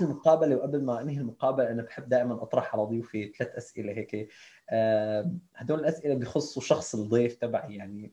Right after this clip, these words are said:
لحتى، لحتى المستمع والمشاهد وأنا كمان أتعرف على ضيفي بطريقة، آه، أكتر. فسؤالي الأول، آه،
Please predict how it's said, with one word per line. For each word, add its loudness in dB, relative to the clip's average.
لحتى، 2
لحتى 2
المستمع 2
والمشاهد 2
وأنا 4
كمان -2
أتعرف 0
على -8
ضيفي -4
بطريقة، -4
آه، 0
أكتر. 4
فسؤالي 2
الأول، 2
آه، -2